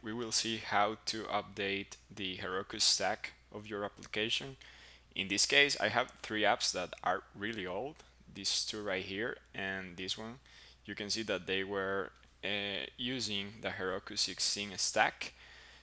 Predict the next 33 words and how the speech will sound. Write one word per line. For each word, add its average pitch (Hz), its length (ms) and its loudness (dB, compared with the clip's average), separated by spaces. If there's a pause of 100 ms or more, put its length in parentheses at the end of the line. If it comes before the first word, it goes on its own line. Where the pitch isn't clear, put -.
So 110 320 4
we 123 160 4
need 156 200 0
to 165 120 2
update 123 300 4
them 143 160 -4
because 98 1000 2 (200)
otherwise 110 680 2
the - 200 -10
builds 98 580 -2 (420)
are 101 100 0
going 110 280 -6
to 104 100 -8
stop - 360 0
working. 107 440 -4 (440)
So 101 240 2
I'm 113 200 4
going 135 140 -4
to - 60 -4
show - 180 0
you 131 120 -2
how 107 200 0
to 107 140 -10
do 107 120 -4 (100)
it. 139 80 -6 (500)
First - 300 0
of 110 80 -6
all, 110 220 2
I 95 160 2
will 110 180 -4
do 104 180 -8
this 101 240 -4
one. 147 220 -10